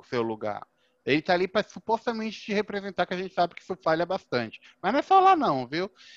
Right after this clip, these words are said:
Então, lógico, quando você me fala assim, "Ah, é, em relação a perdas de poder,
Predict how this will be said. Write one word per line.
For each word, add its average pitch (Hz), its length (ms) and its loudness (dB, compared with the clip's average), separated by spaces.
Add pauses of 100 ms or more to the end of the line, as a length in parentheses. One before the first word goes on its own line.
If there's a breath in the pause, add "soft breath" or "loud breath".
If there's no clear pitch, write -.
(160 loud breath)
Então, 285 340 0
lógico, 175 380 0
quando 247 320 -6
você 220 220 -4
me 214 140 -8
fala 214 180 -4
assim, 214 160 -6
"Ah, 185 420 0
é, 165 460 0 (1040)
em 170 80 0
relação 180 640 2
a 170 440 0 (920 loud breath)
perdas 170 440 0
de 143 120 -14
poder, 139 960 0